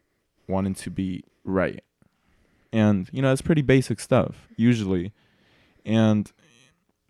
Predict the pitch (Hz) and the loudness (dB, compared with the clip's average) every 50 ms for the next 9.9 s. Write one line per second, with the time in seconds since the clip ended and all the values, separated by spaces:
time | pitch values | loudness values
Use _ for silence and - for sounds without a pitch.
0 | _ _ 156 123 101 117 - 95 123 143 151 - 156 131 107 - - 113 110 107 | _ _ _ _ -6 -4 0 2 2 2 2 2 2 2 2 2 2 -2 -2 -2
1 | - 104 - 92 92 - - 101 101 101 98 90 80 69 69 71 69 64 - - | -4 -10 -8 -8 -8 -4 -2 -2 0 0 0 -2 -4 -4 -4 -4 -4 -6 -8 -10
2 | - _ _ _ _ _ _ _ _ _ _ _ _ _ _ _ _ _ _ _ | -18 _ _ _ _ _ _ _ _ _ _ _ _ _ _ _ _ _ _ _
3 | _ _ - _ - 107 117 120 131 - 151 123 - _ _ - 110 117 123 - | _ _ -20 _ -2 2 2 2 2 2 -2 -4 -4 _ _ -2 0 0 2 2
4 | 160 127 110 95 - - 98 101 104 - 131 131 135 139 151 156 165 160 - _ | 2 2 2 0 0 -2 -4 -4 -2 0 0 0 2 4 4 4 2 0 -4 _
5 | _ _ _ _ _ _ _ _ _ _ _ _ _ _ _ _ _ - 110 113 | _ _ _ _ _ _ _ _ _ _ _ _ _ _ _ _ _ 2 4 6
6 | 110 110 110 104 92 - 107 - - - 123 113 113 110 107 98 92 87 - _ | 6 6 6 4 2 -2 -6 -6 0 2 4 4 6 4 4 2 0 -6 -14 _
7 | _ _ _ _ _ _ _ _ _ _ _ _ _ _ _ _ _ _ _ _ | _ _ _ _ _ _ _ _ _ _ _ _ _ _ _ _ _ _ _ _
8 | _ _ _ _ _ _ _ _ - 107 - - 92 - - 123 117 107 98 107 | _ _ _ _ _ _ _ _ -8 -8 -8 -8 -8 -2 2 2 4 4 6 6
9 | 113 107 90 85 - - - 90 - - - - - - _ - - | 6 6 4 2 -4 -6 -8 -8 -8 -8 -10 -12 -14 -16 _ -20 -20